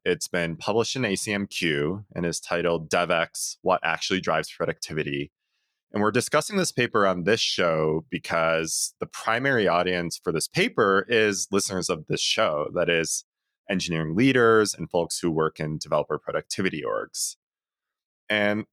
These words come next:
a couple months ago, as we were thinking about how to do this episode, I thought, what better way to introduce this paper to listeners than to have a conversation with you about it?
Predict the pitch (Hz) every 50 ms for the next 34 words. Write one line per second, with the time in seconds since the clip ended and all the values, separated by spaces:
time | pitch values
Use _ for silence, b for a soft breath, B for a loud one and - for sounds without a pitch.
0 | _ _ _ _ - - - - 156 - 294 311 143 127 117 113 - 110 98 107
1 | 104 104 101 101 104 104 85 101 98 87 87 92 98 95 90 92 90 90 90 90
2 | 90 87 - - - - 113 101 - 110 104 95 92 90 87 85 85 - - 101
3 | 85 82 87 90 85 80 - - 78 - 85 - - 82 80 76 76 76 - -
4 | - 82 80 - - 87 85 80 80 78 - - _ _ _ 90 95 113 139 -
5 | - 131 131 123 117 98 92 90 90 90 87 82 - - - - 92 80 - 90
6 | 80 82 78 - - - 85 - - _ - 82 - - 80 78 82 98 139 196
7 | - - 113 101 95 92 90 90 - - - 92 85 82 82 82 80 - 85 -
8 | 87 85 80 80 80 80 - - - - - 82 80 78 78 76 - - 76 71
9 | - - 78 76 76 78 78 _ - 87 82 - 92 107 131 143 104 78 78 71
10 | 64 - 65 57 65